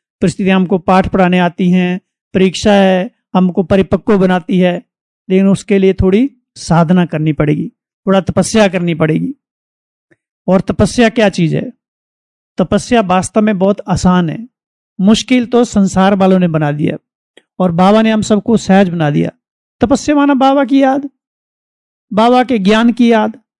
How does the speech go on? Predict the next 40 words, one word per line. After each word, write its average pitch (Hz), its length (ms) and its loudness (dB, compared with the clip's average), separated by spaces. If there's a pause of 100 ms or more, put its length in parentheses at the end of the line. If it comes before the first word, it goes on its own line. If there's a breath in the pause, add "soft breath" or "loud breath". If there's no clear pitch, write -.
(200)
बाप 214 320 2
के 220 80 -2
गुणों 202 300 2
की 202 200 2
याद, 196 300 0 (520)
बाप 196 220 2
के 202 140 0
कर्तव्य 185 460 0
की 190 220 2
याद, 185 200 0 (480)
बाप 190 240 -2
के 196 120 -2
घर 170 200 2
की 190 240 2
याद, 185 260 2 (340)
अपने 202 320 0
घर 175 180 2
की 185 240 2
याद, 185 280 0 (340)
अनादि 185 400 2
रूप 185 180 2
की 185 220 2
याद, 185 280 0 (260)
आदि 180 400 0 (540)
स्वरूप 190 380 0
की 190 220 2
याद, 185 280 -2 (540)
आदि 175 320 2
गुण, 180 320 0
अनादि 180 360 2
गुणों 185 260 0
की 180 180 0
याद। 175 240 -2 (220)
आज 185 200 0
था 196 80 2
ना 233 80 0
मुरली 202 260 2
में, 175 220 -6
तपस्या 196 480 -2
अर्थात 202 440 -2